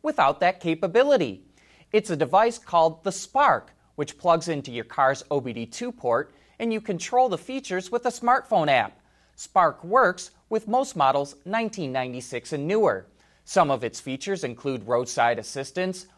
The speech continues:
Wi-Fi hotspot, and a virtual mechanic. Spark is available starting this week and costs eighty dollars.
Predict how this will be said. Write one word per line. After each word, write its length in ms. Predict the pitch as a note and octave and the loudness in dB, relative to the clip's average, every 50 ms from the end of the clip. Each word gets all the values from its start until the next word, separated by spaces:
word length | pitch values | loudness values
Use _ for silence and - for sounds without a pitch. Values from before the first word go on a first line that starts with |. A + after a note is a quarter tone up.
| _ _ _ _ | _ _ _ _
Wi-Fi 420 | F3+ A3 A3 A3 G#3+ A3 G3 F#3 | 2 2 2 2 2 2 0 0
hotspot, 600 | E3 E3+ G#3 A3 B3 - - - C#3+ B2 B2 B2 - _ _ - | 2 2 0 0 0 -2 -2 0 2 2 2 0 -2 _ _ -6
and 120 | A3+ A3 | -4 -4
a 40 | G#3 | -2
virtual 440 | C#3+ C3+ B2+ B2 - - D#3 C#3+ C#3+ | -2 -4 -6 -6 -6 -6 -4 -4 -4
mechanic. 640 | D3 D3 - - F3+ E3 D#3 C3+ A2 F#2+ - _ _ _ _ _ _ _ _ _ | -4 -6 -6 -4 -2 -2 -2 -2 -4 -8 -10 _ _ _ _ _ _ _ _ _
Spark 480 | - - - - G3+ G3 G3 G3 - D#3+ | -20 -10 2 4 4 4 4 2 -2 -4
is 160 | D#3 C#3+ C#3 | -4 -4 -2
available 560 | C3+ A#2 A2+ F#3+ A3 A#3+ G3+ C#3+ A2 A#2 A2+ | -6 -4 -2 0 0 2 0 0 -2 -4 -4
starting 480 | A#2+ - - - D#3+ D#3 D3+ C3 B2 A#2+ | -6 -6 0 2 2 2 2 0 -4 -6
this 220 | A#2 A#2 - - | -6 -6 -8 -8
week 360 | - B3 C#4 G3 E3 E3+ - _ _ _ _ | -6 -4 -4 -4 -4 -6 -12 _ _ _ _
and 200 | - A3+ G3 F3 | -8 -6 -6 -8
costs 540 | - - - B3 G#3+ C3 G#2 G#2+ - - - _ _ _ _ _ | -4 0 2 4 4 4 2 0 -4 -12 -18 _ _ _ _ _
eighty 240 | A#2+ A#2+ A2+ C3 D3 | -10 -8 -6 -2 2
dollars. 720 | D3+ B2+ B2+ A#2+ A#2 G#2+ G2+ G2+ G#2 - - - - | 4 4 4 4 2 0 -2 -6 -10 -14 -16 -18 -18